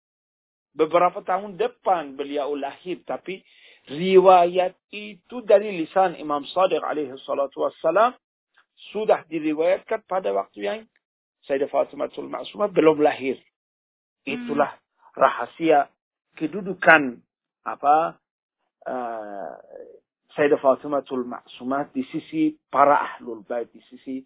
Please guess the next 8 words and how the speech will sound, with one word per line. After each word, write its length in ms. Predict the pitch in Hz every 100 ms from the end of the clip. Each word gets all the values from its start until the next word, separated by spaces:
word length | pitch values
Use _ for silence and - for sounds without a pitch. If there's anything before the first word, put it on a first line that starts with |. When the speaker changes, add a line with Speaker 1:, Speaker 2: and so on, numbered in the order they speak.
| _ _
Speaker 1:
Imam 240 | 131 127 127
Musa 320 | 117 - 131
bin 160 | 107 113
Ja'far. 480 | - - 117 101 _ _ _ _ _ _ - - - _
Yang 640 | 131 131 135 135 135 127 - _ - -
beliau 560 | - 139 147 160 175 175
sudah 320 | - 170 151
meriwayatkan, 960 | 143 139 135 131 131 143 165 - 175